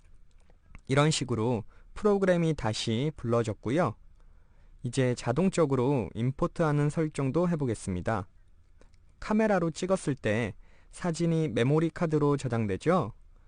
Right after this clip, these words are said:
그렇게 메모리 카드에 저장된 사진을 컴퓨터로 옮기기 위해서는 별도의 관리 프로그램을 사용해야 하는데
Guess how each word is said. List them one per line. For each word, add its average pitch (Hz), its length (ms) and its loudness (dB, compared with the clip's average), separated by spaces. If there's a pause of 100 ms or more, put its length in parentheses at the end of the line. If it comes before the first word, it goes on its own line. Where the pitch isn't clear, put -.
(520)
그렇게 139 460 0
메모리 127 360 2
카드에 127 640 0 (200)
저장된 120 520 0
사진을 147 600 0 (480)
컴퓨터로 196 600 0
옮기기 123 560 0
위해서는 110 560 -2 (720)
별도의 143 580 2
관리 139 340 2
프로그램을 165 600 0
사용해야 165 480 0
하는데 113 540 0